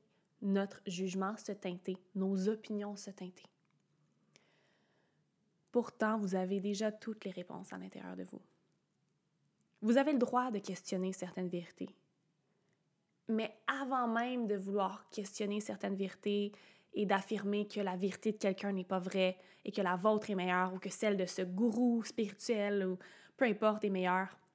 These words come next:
connectez-vous à votre vérité,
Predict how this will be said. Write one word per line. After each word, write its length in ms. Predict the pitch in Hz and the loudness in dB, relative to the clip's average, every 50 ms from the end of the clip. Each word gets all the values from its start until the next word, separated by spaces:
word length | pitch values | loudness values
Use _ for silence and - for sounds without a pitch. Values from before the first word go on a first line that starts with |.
| _ _ _ _ _ _ _ _ _ _ _ _ _ _ _ _ _ _ _ | _ _ _ _ _ _ _ _ _ _ _ _ _ _ _ _ _ _ _
connectez-vous 800 | - - 370 392 370 381 370 - - 233 208 185 190 214 220 - - | -4 0 2 2 2 2 0 -2 -2 0 0 2 2 0 -2 -2 -4
à 120 | - 180 180 | -6 -8 -8
votre 580 | 175 170 180 190 190 190 190 190 - - - _ _ _ | -8 -4 -2 -2 -2 -2 -4 -10 -16 -20 -20 _ _ _
vérité, 460 | 196 - 185 185 - - 202 - - | -8 -8 -8 -8 -8 -10 -10 -10 -10